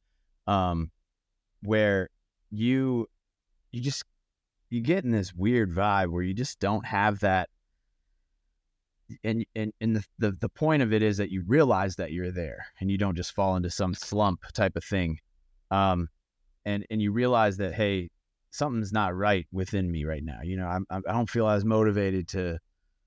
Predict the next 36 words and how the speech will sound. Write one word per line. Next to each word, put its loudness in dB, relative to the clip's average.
to -4
work 0
out, 2
or 0
I 0
don't -2
feel 2
as 0
motivated 2
to -6
do 0
the -2
things 0
that 0
I'm 0
passionate 0
about 0
or -2
to -2
excel 2
in 0
my 0
career, -2
uh, -2
you -2
know, 2
day 2
to 0
day. 2
A-, -14
and, 0
and 0
I 2
think 0
that, 2
um, -4